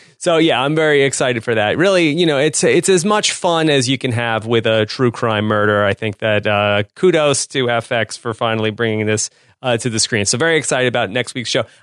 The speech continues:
I do have w-, one last question for A J before he goes. I wanna hear more about the X-Files viewing parties that A J used to have, and I would love to know the Mulder to Scully ratio at those parties.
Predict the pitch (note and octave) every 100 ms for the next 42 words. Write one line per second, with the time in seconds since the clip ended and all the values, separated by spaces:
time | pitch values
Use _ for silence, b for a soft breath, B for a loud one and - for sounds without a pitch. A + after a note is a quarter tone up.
0 | - D#3+ A3+ E3+ D3 D#3 E3 - F3 F#3+
1 | F3+ - F3 D#3 D#3 C#3+ C#3 D3+ D#3+ D#3+
2 | C#3+ B2+ A#2 B2 - C3+ B2 A#2 A#2 A#2+
3 | A#2 B2+ F3 G3+ - F#3+ E3+ E3 D#3+ D3
4 | - C#3+ C#3 C3+ B2+ C3 C#3 C3+ C3 -
5 | D3 D3 - D3 C#3 C3 A2+ A#2 F3+ F#3
6 | - C3 A#2+ A2+ A2 G#2+ b b - B2+
7 | B2 C#3 C3+ C3 B2+ A#2+ A#2+ - B2+ A2
8 | A2 A2+ A2+ C#3+ C#3 D3 D3 F3 D3+ F3
9 | E3 E3 D3+ D3 C#3+ C#3+ C3 C#3+ D#3+ F3+
10 | D3 - - F3+ F3 E3 C#3 C3+ - C3+
11 | A2+ A2+ A#2 A#2 - B2+ C3 B2+ A2 -